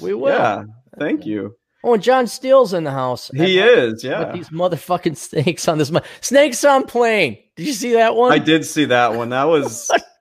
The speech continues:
Speaker 2: You can see it one time, but you can never watch it again after you see it the one time. <laughs>
Speaker 1: Is there even a plot?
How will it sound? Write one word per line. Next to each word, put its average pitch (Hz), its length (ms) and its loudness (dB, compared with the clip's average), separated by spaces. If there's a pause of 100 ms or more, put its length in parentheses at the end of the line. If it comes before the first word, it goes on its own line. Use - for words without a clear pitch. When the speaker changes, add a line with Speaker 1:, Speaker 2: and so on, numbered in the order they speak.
Speaker 2:
You 185 160 0
can 220 120 0
see 233 220 -6
it 254 200 4
one 165 300 2
time, 117 340 -6
but 120 100 -8
you 127 80 -8
can 135 120 -8
never 139 440 -4
watch 123 380 -2
it 117 60 -12
again 104 580 -8
after 104 220 -10
you 110 40 -10
see 120 180 -8
it 110 120 -4
the 110 80 -10
one 104 220 -8
time. - 580 -8
<laughs> - 40 -20
Speaker 1:
Is 233 120 0
there 311 100 0
even 302 220 2
a 269 60 2
plot? 285 560 -4